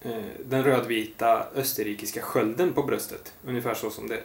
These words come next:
österrikiska statsvapnet ser ut idag. Eh, den dubbelhövdade örnen återfinns för övrigt på många andra håll i heraldiken som en välanvänd symbol i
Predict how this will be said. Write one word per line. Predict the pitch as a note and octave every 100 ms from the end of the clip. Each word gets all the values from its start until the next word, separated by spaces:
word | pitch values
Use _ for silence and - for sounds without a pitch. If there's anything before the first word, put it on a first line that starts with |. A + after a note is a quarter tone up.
| -
österrikiska | C3+ C3 A2 G#2+ G#2+ - G#2+
statsvapnet | - C3+ - - - D#3 -
ser | C3
ut | -
idag. | - D#3 C#3+ - - - - - - - - - - - - -
Eh, | C3+ C3+ C#3 C#3 C3+
den | E3 E3
dubbelhövdade | F3 D3 D3+ D3 D#3 -
örnen | D3+ C#3 E3 G#3 G#3+ - -
återfinns | F3+ D3+ C#3 C#3+ C3+ - - -
för | E3+
övrigt | D3 B2+ B2
på | C3+ B2+ A#2+
många | C3 B2+ A#2
andra | E3+ D3+
håll | D3+ A#3+ C3 A2 -
i | C3+ B2 A2 - -
heraldiken | B2+ D3+ C#3 C3 G#2+ - G#2+ -
som | - C3
en | B2 B2
välanvänd | D3+ A2+ G#2+ A2 A2+ G#2+
symbol | C3 A#2+ G#2 G2+ A#2
i | A2 -